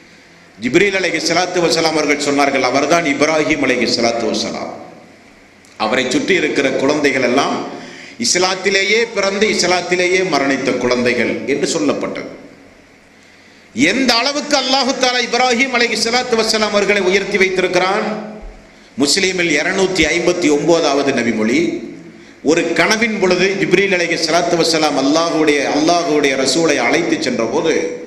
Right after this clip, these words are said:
அதே போன்று மறுமை நாளில் வானவர்களுக்காக வேண்டி தொழுவதற்கு ஒரு பள்ளி அல்லாஹ் மறுமை நாளிலே வைத்திருக்கிறான்.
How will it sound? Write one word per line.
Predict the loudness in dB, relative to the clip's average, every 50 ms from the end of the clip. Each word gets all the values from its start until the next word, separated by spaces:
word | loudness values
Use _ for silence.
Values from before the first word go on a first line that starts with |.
| -16 -18 -20 -20 -20 -20 -20 -20 -20 -20 -20 -20 -20 -20 -8 -4
அதே | -2 0 2 2 2 2 0 0
போன்று | -2 -2 -4 -2 0 -2 0
மறுமை | 0 0 0 2 2 0 0 0
நாளில் | -2 -2 -2 -2 -2 -2 -4 -6 -8 -8 -8 -10 -10 -12 -14 -16 -18 -20 -20 -20 -20 -20 -20 -20 -20 -20 -14 -2 2
வானவர்களுக்காக | 2 4 4 2 0 0 -2 -2 -2 -2 0 0 0 -2 -2 -2 -2 -2 0 0 0 0
வேண்டி | 0 0 0 -2
தொழுவதற்கு | -2 0 0 2 2 2 2 2 2 0 -2 0 0
ஒரு | 2 2 2
பள்ளி | 2 0 0 2 2 0 0 0
அல்லாஹ் | 0 -2 -2 -2 -2
மறுமை | -2 -2 0 2 2 2 2
நாளிலே | 0 0 -2 0 0 0
வைத்திருக்கிறான். | 0 0 -2 0 -2 0 0 0 0 -2 -2 -4 -6